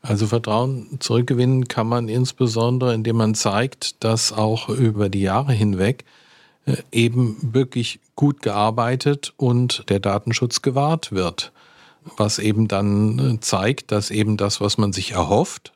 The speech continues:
tatsächlich herauskommt, verwertbare Ergebnisse aus den Therapien entstehen können oder Hinweise, wie man an bestimmten Stellen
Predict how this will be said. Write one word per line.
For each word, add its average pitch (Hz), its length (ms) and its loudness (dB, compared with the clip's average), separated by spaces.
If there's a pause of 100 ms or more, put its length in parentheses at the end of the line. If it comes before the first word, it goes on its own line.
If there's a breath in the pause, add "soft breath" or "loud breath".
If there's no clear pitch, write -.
(120)
tatsächlich 92 420 -4
herauskommt, 120 680 -2
verwertbare 113 640 -2
Ergebnisse 107 600 0
aus 98 220 0
den 95 240 2 (540 loud breath)
Therapien 123 440 0
entstehen 107 520 0
können 104 340 0
oder 98 200 0
Hinweise, 107 600 0
wie 117 160 2
man 110 320 -2
an 101 200 -4
bestimmten 107 440 0
Stellen 98 460 0